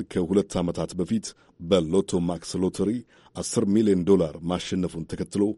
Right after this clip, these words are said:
በበርካታ ኢትዮጵያውያን ዘንድ የሚታወቅ ነው። ሁለተኛው ወንጀል ደግሞ የኢትዮጵያ አየር መንገድ የሂሳብ ሰራተኛ በሆነችው የሃያ ሰባት ዓመቷ ወጣት እጸገነት አንተነህ ላይ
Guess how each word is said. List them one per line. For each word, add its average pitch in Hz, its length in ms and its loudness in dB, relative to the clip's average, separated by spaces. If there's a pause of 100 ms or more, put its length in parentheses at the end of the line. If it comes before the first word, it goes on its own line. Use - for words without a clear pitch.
(240)
በበርካታ 107 680 4
ኢትዮጵያውያን 90 560 -2
ዘንድ 95 280 2 (120)
የሚታወቅ 92 720 0
ነው። - 140 -16 (200)
ሁለተኛው 110 480 2
ወንጀል 90 340 2
ደግሞ 87 220 0 (220)
የኢትዮጵያ 92 580 0
አየር 90 260 2
መንገድ 92 340 2
የሂሳብ 90 500 -2
ሰራተኛ 87 480 -4 (100)
በሆነችው 90 540 -2 (320)
የሃያ 98 280 4
ሰባት 101 360 -2
ዓመቷ 90 220 -2 (120)
ወጣት 87 440 -2 (280)
እጸገነት 95 600 2 (140)
አንተነህ 90 480 -2
ላይ 85 180 0